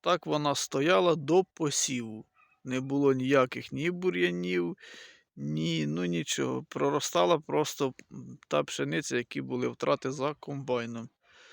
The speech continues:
Потім я цей участок перед посівом легенько, ну, сантиметрів, там, не знаю, з вісім фрезою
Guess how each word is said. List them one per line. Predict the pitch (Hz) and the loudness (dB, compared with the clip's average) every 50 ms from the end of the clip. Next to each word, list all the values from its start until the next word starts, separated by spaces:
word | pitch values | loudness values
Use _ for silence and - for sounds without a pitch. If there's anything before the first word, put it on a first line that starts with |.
| - - - - - _ _ _ _ _ _ _ _ _ _ _ _ _ _ _ _ _ _ _ _ _ _ _ _ _ _ _ | -20 -20 -20 -20 -20 _ _ _ _ _ _ _ _ _ _ _ _ _ _ _ _ _ _ _ _ _ _ _ _ _ _ _
Потім | - 226 214 202 - - 190 180 | 4 4 6 6 6 4 2 4
я | 175 180 175 160 | 8 8 8 8
цей | - - 180 165 151 143 127 117 110 135 | 8 6 6 6 6 6 2 0 -2 -4
участок | 139 135 - 170 160 139 - - 156 135 - | -2 2 4 6 6 6 4 2 -2 -2 -2
перед | - - 151 151 147 135 - | 0 2 4 4 4 2 2
посівом | - 156 139 - - - 151 147 139 139 135 131 127 131 123 120 - - - - - - | 0 -2 -2 0 0 0 0 0 0 0 0 -2 -2 -2 -6 -8 -10 -12 -12 -14 -10 0
легенько, | 139 143 147 143 156 151 147 139 127 - - 131 131 | 4 6 6 8 10 8 8 6 4 -4 -8 -6 -6
ну, | 139 139 | -6 -6
сантиметрів, | - - - 139 139 - - 151 143 143 135 131 - - 135 127 - | -6 -4 -4 -4 -6 -6 -6 -4 -4 -4 -4 -4 -4 -4 -4 -4 -2
там, | - 131 123 123 | 0 0 0 0
не | 127 123 123 | -2 -4 -4
знаю, | 131 135 131 127 120 113 117 117 | -2 -2 0 0 0 0 -2 -4
з | 113 - - - - - - 127 | -6 -6 -6 -6 -6 -6 -8 -8
вісім | 127 135 147 151 135 - - - 131 123 | -6 -2 -2 0 0 0 -2 -2 -4 -6
фрезою | - - 131 135 127 127 143 151 143 135 127 120 120 113 | -8 -6 -4 -2 -2 -2 0 2 2 2 2 0 -2 -6